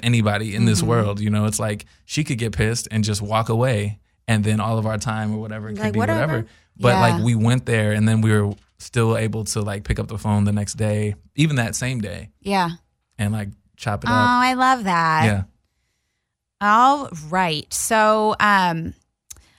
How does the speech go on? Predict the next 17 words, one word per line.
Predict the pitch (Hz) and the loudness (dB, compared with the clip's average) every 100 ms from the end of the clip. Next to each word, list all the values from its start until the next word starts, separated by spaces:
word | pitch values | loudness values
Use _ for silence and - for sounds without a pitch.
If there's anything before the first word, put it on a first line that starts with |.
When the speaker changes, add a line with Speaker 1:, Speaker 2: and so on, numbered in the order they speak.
| _ - | _ -2
Speaker 2:
Ariane, | 240 285 269 208 | 2 4 4 2
you | 254 | -2
had | - 320 | -2 -4
mentioned | 185 196 - 214 | 0 0 0 0
to | 208 202 | 0 0
me | 190 185 170 202 - _ | 0 0 -2 -4 -8 _
that | 175 190 180 175 170 175 - _ _ - | -6 0 2 4 2 -2 -10 _ _ -16
you, | 175 214 226 226 220 220 | -8 -4 -2 -2 -2 -4
there's | - 226 - | -4 -4 -2
potential | 240 240 240 | -2 -2 -2
for | 233 | -4
you | 220 | -4
to | 208 | -4
return | 190 - 185 | -6 -4 -4
to | 185 | -4
the | 170 | -4
ring. | 170 170 | -6 -6